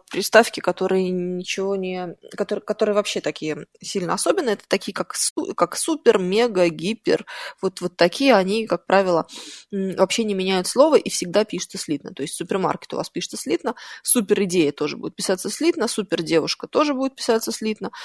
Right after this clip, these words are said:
и всё-всё-всё остальное с супером тоже будет. Так. А, расскажите, пожалуйста, о применении «е» и «э». Намазался кремом у стадиона «Торпедо».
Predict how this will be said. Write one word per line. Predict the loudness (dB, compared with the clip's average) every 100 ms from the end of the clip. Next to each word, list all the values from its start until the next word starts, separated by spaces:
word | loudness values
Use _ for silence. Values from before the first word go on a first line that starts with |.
| -10 -4
и | -2 -2 0
всё-всё-всё | 0 0 0 -4 0 -2
остальное | 0 -2 0 -2
с | -2
супером | -4 -4 -6 -6
тоже | -8 -8
будет. | -12 -16 -20 _
Так. | -18 -18 _ -16 -14 -12 2
А, | 6 6
расскажите, | 4 0 4
пожалуйста, | 4 4 0
о |
применении | 0 -2 -2 -2 0
«е» | 4 6
и | 6 6
«э». | 6 6
Намазался | 2 2 2 0
кремом | 6 8 10 6 0
у | -6
стадиона | -6 -2 -2 2
«Торпедо». | 4 4 4 2 4 -2